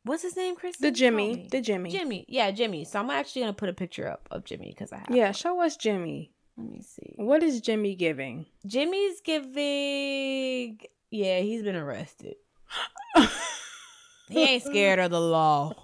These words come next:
Speaker 1: That's what Jimmy gives.
Speaker 2: Jimmy is definitely giving a Jimmy <laughs> back in that day. <laughs>
Speaker 1: I'm looking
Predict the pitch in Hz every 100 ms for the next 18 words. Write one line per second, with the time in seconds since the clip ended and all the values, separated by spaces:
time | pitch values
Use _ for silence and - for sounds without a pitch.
0 | - 254 208 254 269 214 196 185 170 156
1 | 135 - 127 - - - - - - 214
2 | 320 415 453 381 285 294 247 - 220 226
3 | - 311 302 240 233 226 226 220 202 185
4 | 175 175 202 247 247 - 233 214 214 247
5 | 220 220 214 - - 240 196 - 208 -
6 | - 277 427 453 - - 285 - 508 415
7 | 440 466